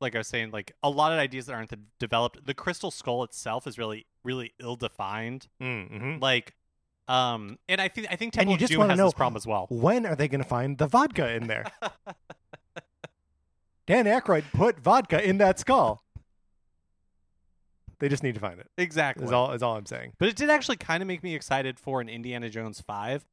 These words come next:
Speaker 2: Yeah.
Speaker 1: 'Cause I think there's a lot to like in Indiana Jones four. And I think, as terrible as this sounds, we've gotten a lot better at, like, fake rebooting these series.
Speaker 2: Totally.
Speaker 1: You know, like, I think The Force Awakens has kind of set, like, a, um, template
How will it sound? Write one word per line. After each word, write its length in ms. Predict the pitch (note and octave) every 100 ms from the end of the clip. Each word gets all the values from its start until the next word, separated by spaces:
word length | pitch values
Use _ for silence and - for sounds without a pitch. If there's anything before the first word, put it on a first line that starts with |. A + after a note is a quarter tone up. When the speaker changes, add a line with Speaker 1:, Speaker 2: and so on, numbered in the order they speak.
| _
Speaker 2:
Yeah. 140 | B2
Speaker 1:
'Cause 80 | G#2+
I 60 | F3
think 140 | D#3+
there's 160 | B3 F3+
a 60 |
lot 320 | D3 A#2 B2 -
to 100 | A#2
like 240 | A2 B2+
in 80 | D#3+
Indiana 460 | E3 E3 D#3+ E3
Jones 240 | D#3 E3 D3+
four. 240 | E3+ E3+ - _
And 120 | E3
I 80 | E3+
think, 320 | - G#3+ G3+ -
as 200 | C#3+ - _ _ -
terrible 320 | D3 D3 D3+
as 60 | C3
this 120 | B2
sounds, 340 | A#2 A#2 C3+ _ _
we've 140 | D#3+ F#3
gotten 260 | F3 G3+
a 40 | G#3
lot 340 | A#2+ A2+ C3 _
better 400 | A2+ A2+ C#3 D3 - _ -
at, 120 | A#2+
like, 280 | A2+ G#2 - _
fake 280 | - A#2+ A#2+
rebooting 840 | A#2 G2+ A#2 G#2+ A2+ A#2+ A#2+ B2 C3+ _ _ _ _ -
these 340 | B2 A#2 D3+ _ - -
series. 680 | - - B2+ C3 C3+ C#3
Speaker 2:
Totally. 300 | - D#3+ D#3
Speaker 1:
You 60 | B2
know, 140 | D#3
like, 240 | D#3 C#3+ -
I 80 | D#3+
think 180 | D#3 D3+
The 60 | D3+
Force 360 | - C#3 C#3
Awakens 640 | B2 A2 A#2+ C#3+ D3 C3+ -
has 140 | B2
kind 180 | - B2+
of 60 | A#2
set, 200 | C#3+ A2+
like, 180 | A2 A#2
a, 300 | G#2+ G#2 A2+
um, 340 | A#2+ G2+ F#2+ F#2
template 520 | - A#2+ A#2 C#3 C#3